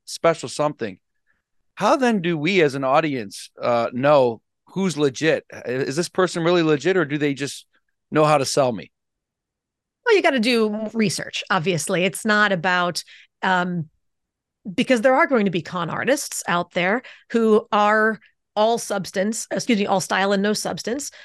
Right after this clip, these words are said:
Speaker 2: And there are going to be people out there who are on the flip side and have lots of great substance, but no style, so to speak. And what we really want is to find someone who's both.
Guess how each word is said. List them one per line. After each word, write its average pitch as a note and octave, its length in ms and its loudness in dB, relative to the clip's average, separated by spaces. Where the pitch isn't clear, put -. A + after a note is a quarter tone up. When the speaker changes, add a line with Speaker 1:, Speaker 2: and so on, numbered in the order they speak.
Speaker 2:
And C4 100 0
there C#4+ 120 4
are D4 120 2
going D#4 180 -2
to C4+ 40 -6
be D4+ 120 -2
people D4 300 -2
out D4 200 2
there C#4+ 240 4
who C#4 260 0
are C4 120 2
on A#3+ 100 -2
the A#3+ 40 -4
flip C4+ 220 -4
side B3 300 0
and B3+ 180 -2
have B3+ 140 -2
lots B3 260 0
of A#3+ 100 -2
great D#3+ 220 -4
substance, F#3+ 520 -4
but G#3 280 2
no G#3+ 220 2
style, - 840 -2
so G#3 180 0
to E3+ 100 -4
speak. - 420 -8
And B3+ 300 2
what B3+ 180 4
we C4+ 120 4
really C#4+ 300 -2
want G#3 200 -2
is G#3 120 -4
to A#3 60 -6
find G#3 220 -4
someone G3+ 200 -2
who's F#3+ 220 -2
both. F3 500 -6